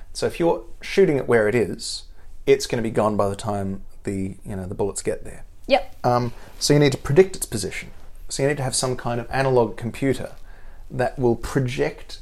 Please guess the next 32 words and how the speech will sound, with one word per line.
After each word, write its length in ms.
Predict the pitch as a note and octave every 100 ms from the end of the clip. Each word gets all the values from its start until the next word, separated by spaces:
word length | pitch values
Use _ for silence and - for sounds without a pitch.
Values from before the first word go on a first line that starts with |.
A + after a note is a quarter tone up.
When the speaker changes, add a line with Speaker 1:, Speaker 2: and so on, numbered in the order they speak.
| -
Speaker 1:
its 220 | C3 -
current 380 | - C#3 C3+ -
trajectory 600 | - A#2+ B2 - A2+ A2
forward 560 | - F3 G#2 G#2+ F#3 - - - - -
and 100 | C#3 -
aim 180 | C3 A#2
it 140 | C3+
there. 320 | D3+ F#2+ - - - - - -
But 120 | D3+
you're 220 | G#3+ C4 D3+
a 40 |
human, 380 | - C#4 E3 - -
so 200 | - -
you're, 320 | C3+ C#3 D3+ B2+
you 140 | C3
know, 140 | A2 - -
you 120 | - E3
have 180 | F3 -
to 60 |
have 140 | C#3+ C3+
something 260 | C#3+ -
in 80 | A2
your 100 | A2
gun 220 | B2 C3+
sight. 240 | C3+ - -
So 120 | C3+
there's 160 | C3
a 40 | B2+
compensator 800 | - G3 G3 F#3+ E3 - B2 A2
mechanism 640 | A2 G#2 - G2+ F2+ F#2 E3+ - - - - - -
that 440 | B2+ C#3 - - - -
adjusts 840 | C3+ C3 E3 D#3+ - - - -